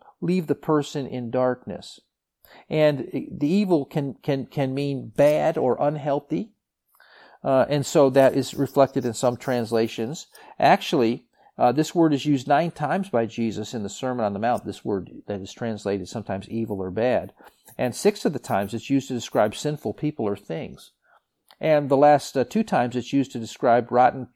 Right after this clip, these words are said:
fruit on a tree or evil fruit that represents people's evil deeds. So, um, evil eyes are focused on, on living for this sinful world. And, and the person that tries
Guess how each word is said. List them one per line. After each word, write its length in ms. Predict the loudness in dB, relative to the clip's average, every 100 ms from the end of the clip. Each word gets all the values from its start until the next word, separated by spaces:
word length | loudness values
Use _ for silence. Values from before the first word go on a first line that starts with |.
| _ -10
fruit 220 | -2 2
on 140 | 2 0
a 60 |
tree 600 | -6 -6 -2 0 0 -4 _ _
or 260 | -4 -2 0
evil 360 | -2 -2 -2 -6
fruit 400 | -6 -4 -2 0
that 160 | -2 -4 -20 -6
represents 460 | -4 -2 -2 -4
people's 480 | -4 -4 -2 -4 -4
evil 300 | -6 -6 -6
deeds. 340 | -2 -2 -2 0
So, 200 | -2 -2 -10 -20 -2
um, 360 | 2 2 0 -2
evil 320 | 0 4 6
eyes 280 | 6 4 2
are 80 | 0
focused 540 | 0 0 0 -2 -2
on, 300 | 0 0 -2
on 300 | -4 -4 -6 -10
living 440 | -10 -4 -2 -2 -4
for 200 | -4 -2
this 200 | -4 -4
sinful 460 | -8 -6 -4 -4
world. 480 | -2 0 0 -4 -12 _ _ _ -20 -14 0
And, 220 | 2 2
and 240 | 2 2 0
the 80 |
person 560 | 0 0 2 2 -2 -2
that 140 | -2
tries 800 | -2 0 2 4 2 0 -6 -12